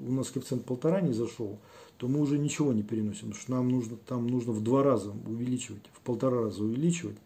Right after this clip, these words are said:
чтобы что-то отыграть. И там, то есть, в, в геометрической прогрессии будет вырастать ваш догон, вы можете просто по, это называется метод Мартингейла,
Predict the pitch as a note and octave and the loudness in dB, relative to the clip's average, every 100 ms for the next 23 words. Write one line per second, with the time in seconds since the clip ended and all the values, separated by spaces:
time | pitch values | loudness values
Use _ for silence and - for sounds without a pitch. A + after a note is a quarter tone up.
0 | - - - - - - - A#2+ A2+ C3+ | -20 -20 -20 -20 -20 -8 -2 -2 0 0
1 | B2 A2+ B2+ B2+ A#2 - - - - - | 0 0 0 0 -2 -4 -14 -20 -20 -20
2 | - - - - G#2+ C#3+ C3+ B2+ - G#2+ | -20 -20 -8 -4 2 2 2 0 -2 -4
3 | A2 G#2 C3+ D3+ E3 - B2+ A#2+ B2+ D3 | -2 2 4 4 0 0 -2 0 2 2
4 | D3 A#2 A2+ G#2+ A#2 A#2+ C#3+ A2 A#2 G#2 | 0 -2 -2 0 0 2 0 4 2 4
5 | C3 C#3 D#3+ A2+ A#2 C#3 B2 A2+ B2 - | 2 4 4 4 2 0 -2 -2 -2 -2
6 | A2+ - C#3 B2 B2 A#2+ B2 B2 - C3+ | -4 0 0 2 0 2 2 2 2 0
7 | A#2+ G#2+ - G#2+ - B2+ B2 A#2 B2 - | 0 -6 -12 -18 -12 -10 -4 -2 0 0
8 | B2 A#2+ E3+ E3+ G#2+ | -2 4 6 6 4